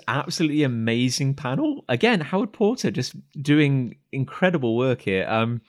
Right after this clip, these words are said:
of Darkseid screaming as lightning explodes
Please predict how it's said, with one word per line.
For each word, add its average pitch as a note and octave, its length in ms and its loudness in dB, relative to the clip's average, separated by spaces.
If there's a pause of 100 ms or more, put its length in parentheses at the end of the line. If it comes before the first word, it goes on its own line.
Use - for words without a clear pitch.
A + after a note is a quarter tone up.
(340)
of A2 180 -6
Darkseid C3+ 800 0 (540)
screaming B2+ 1120 -2 (560)
as B2 500 -2 (220)
lightning G#2+ 760 -2
explodes A2 880 -2